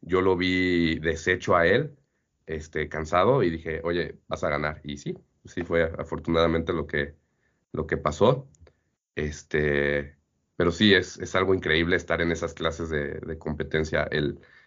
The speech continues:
es, para nosotros es vivir el sueño, ¿no? Ni-, muy difícilmente en otro deporte tú vas a ver a alguien que juega básquet dándole con, eh, Kobe Bryant o contra, bueno, tú sabes, ¿no? O sea, con nadie de, de los, de los,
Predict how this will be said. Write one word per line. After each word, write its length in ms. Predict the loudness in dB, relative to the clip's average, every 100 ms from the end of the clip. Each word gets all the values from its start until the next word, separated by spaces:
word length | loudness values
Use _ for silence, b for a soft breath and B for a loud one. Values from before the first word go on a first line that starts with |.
| b
es, 200 | -2 -2 -6 b b 2
para 140 | 4
nosotros 360 | 4 2 2 4
es 140 | 4
vivir 240 | 4 6
el 80 | 4
sueño, 320 | 4 2 2
¿no? 240 | 0 -2 -2
Ni-, 400 | 0 2 2 0 _ _
muy 200 | 4 6
difícilmente 800 | 6 4 2 6 6 6 6 4
en 100 | 4
otro 220 | 2 2
deporte 400 | 2 2 -2 -2
tú 120 | -2 2
vas 200 | 2 2
a 60 |
ver 300 | 4 4 2 B B B
a 80 | 0
alguien 160 | 2 2
que 100 | 2
juega 280 | 4 6
básquet 360 | 6 4 0 0
dándole 460 | 0 2 2 2 0
con, 540 | 2 2 2 -2 -6 _ _ _ _ -10
eh, 400 | -8 -6 -8 -8
Kobe 260 | -6 -2 -2
Bryant 420 | -2 0 0 0
o 80 | -2
contra, 680 | -2 0 -2 -2 0 -2 -2 -4
bueno, 200 | -2 -2 -4 -10
tú 80 |
sabes, 260 | 0 0 2
¿no? 180 | 0 0
O 60 | -2
sea, 400 | 2 2 2 -6 _ _ _ _ -4
con 160 | 0
nadie 220 | 4 4
de, 180 | 4 2
de 140 | 0 -2
los, 520 | 0 0 -2 -6 -16
de 120 | -6 -4
los, 520 | -4 -6 -8 -18